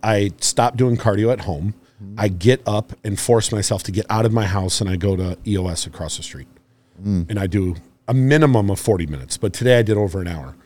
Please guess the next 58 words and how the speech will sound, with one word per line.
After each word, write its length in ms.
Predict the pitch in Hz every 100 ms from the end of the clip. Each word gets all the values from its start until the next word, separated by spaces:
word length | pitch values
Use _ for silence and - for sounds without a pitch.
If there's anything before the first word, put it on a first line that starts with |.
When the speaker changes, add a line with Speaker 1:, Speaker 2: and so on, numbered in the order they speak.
| _ _ _
Speaker 1:
'cause 120 | - 117
I 60 |
was 140 | 101 101
waiting 240 | 104 95
to 80 | 90
have 140 | 101
a, 140 | 92 87
a 80 | 95
breakfast 420 | 107 95 104 -
meeting. 300 | 107 110 120 - _ _ _ _ -
And 260 | 85 80
so 120 | -
I 40 | 87
just 160 | 85 -
kept 180 | 87
<laughs> 120 | - -
going 220 | 120 101 -
until 300 | 110 92 101
the, 60 | 92 78 85
the 40 |
thing 200 | 82 107
Speaker 2:
Very 100 | 95
Speaker 1:
stopped 260 | 95 95 92
Speaker 2:
impressive. 240 | 92 - 101
Speaker 1:
and 40 | -
kicked 20 |
me 100 | 85
off. 260 | 80 - - _
Speaker 2:
Yeah. 60 | 87 - - _ _ _ _
You 60 | -
kinda 260 | 113 107 101
look 140 | 104
skinny, 380 | - 104 104 87
you 160 | 90 95
know? 160 | 98 - -
Speaker 1:
But 140 | 139
you 60 | 156
know 60 | 160
what, 140 | 143
you 80 | 139
know 60 | 156
what 100 | 151
I 60 |
noticed 400 | 135 143 151 -
this 180 | 131 -
last 300 | 123 117 -
trip? 300 | - 143 - _ _ _
Whenever 320 | 113 127 151 185
I 100 | 147
travel 520 | - - 120 123 117
internationally, 800 | 107 104 101 104 - 82 80 85 -
I 60 | 117
retain 440 | 127 - 117 107
a 60 | 87
shit 440 | - - - -
ton 160 | - 92
of 60 | 82
water. 340 | 82 69 -